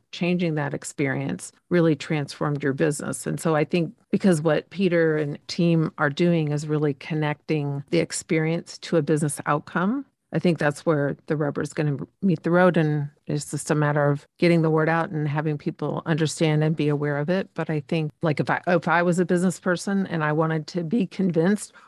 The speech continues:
or I wanted a way, I think a lot of people who are in the customer experience, contact center, digital, you know, experience world do know that customer and employee experience matters,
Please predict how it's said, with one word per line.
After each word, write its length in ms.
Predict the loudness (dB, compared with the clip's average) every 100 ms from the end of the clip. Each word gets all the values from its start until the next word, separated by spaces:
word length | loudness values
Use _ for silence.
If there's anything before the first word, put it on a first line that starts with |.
| _
or 180 | 0 2
I 80 | 4
wanted 560 | 2 0 -2 -4 -6 -10 _
a 60 | 0
way, 480 | 4 6 6 4 0 -6
I 80 | -4
think 160 | -2 0
a 80 | 0
lot 380 | 2 2 4
of 100 | 2
people 680 | 0 -4 -2 -2 -2 -4 -8 -12 _ _ _
who 240 | 0 4
are 120 | 4
in 160 | 2 0
the 80 | -4
customer 420 | -4 -6 -4 -4
experience, 800 | -4 -4 -2 0 -2 -4 -8 -16 _ -8
contact 400 | -2 0 0 -2
center, 500 | -2 0 0 -2 -6 -12 _ _ -12 -4
digital, 580 | -2 0 0 0 0 -4 _ _
you 100 | -12
know, 160 | -12 -12
experience 580 | -12 -8 -2 0 0 -2
world 420 | 0 2 2 0 -4 _ -4
do 280 | 2 4 6
know 400 | 4 2 0 -2
that 180 | -4 -6 _
customer 380 | -4 -4 -2 -2
and 60 |
employee 320 | -2 0 0 0
experience 520 | -2 -4 -4 -4 -4
matters, 600 | -2 0 -2 -4 -4 -8